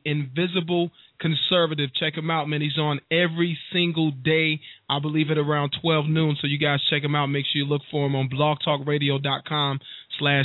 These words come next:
invisible conservative. I just wanted to piggyback on something that's a reality right now, uh, something that Thomas said, and, and, and there's a reason that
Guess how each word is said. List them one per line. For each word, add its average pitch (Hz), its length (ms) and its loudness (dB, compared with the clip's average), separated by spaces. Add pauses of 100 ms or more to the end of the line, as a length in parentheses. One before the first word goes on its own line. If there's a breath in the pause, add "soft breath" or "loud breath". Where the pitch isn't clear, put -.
invisible 139 540 2
conservative. 135 600 -2 (300 loud breath)
I 156 100 -2
just 190 200 0
wanted 180 200 2
to 160 80 0
piggyback 156 540 0
on 143 220 0
something 139 400 -4 (420 soft breath)
that's 156 240 0
a 147 60 0
reality 143 500 2
right 135 220 -2
now, 131 400 -4 (400)
uh, 131 280 2 (120)
something 165 220 2
that 156 180 2
Thomas 151 300 2 (100)
said, 123 240 0
and, 123 220 -4
and, 127 280 2
and 131 160 2
there's 135 220 2
a 131 80 0
reason 147 440 2
that 131 240 2